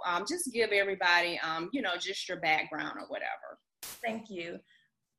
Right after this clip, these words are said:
Speaker 2: My name is Bernitha McNair, like Terry told you. I'm a previous executive director of a nonprofit agency. Yes, I'm a do-gooder. I've dedicated the past twenty-three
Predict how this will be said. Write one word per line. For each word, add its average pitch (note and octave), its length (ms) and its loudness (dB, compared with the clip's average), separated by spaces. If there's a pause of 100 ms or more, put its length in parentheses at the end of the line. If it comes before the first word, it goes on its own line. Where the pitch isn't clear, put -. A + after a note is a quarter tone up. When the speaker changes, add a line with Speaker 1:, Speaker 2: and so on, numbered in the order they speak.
Speaker 2:
My A3+ 140 0
name A3+ 180 -2
is A#3+ 100 -6
Bernitha A3+ 400 -2
McNair, A#3 560 -2
like G#3+ 400 -2
Terry A3 320 -2
told G3+ 380 -2
you. A3 260 -6 (460)
I'm C#4 380 6 (140)
a G#3+ 320 6
previous C#4+ 680 4 (220)
executive A3+ 560 2
director A#3 440 2
of G#3 200 4
a G3+ 60 2
nonprofit G3+ 680 0
agency. G#3 720 -2
Yes, A3+ 320 4
I'm A3 180 6
a B3+ 40 2
do-gooder. A#3 640 2 (420)
I've G#3+ 260 8
dedicated G#3+ 640 4
the G3 180 6
past G#3+ 440 2
twenty-three A#3+ 600 0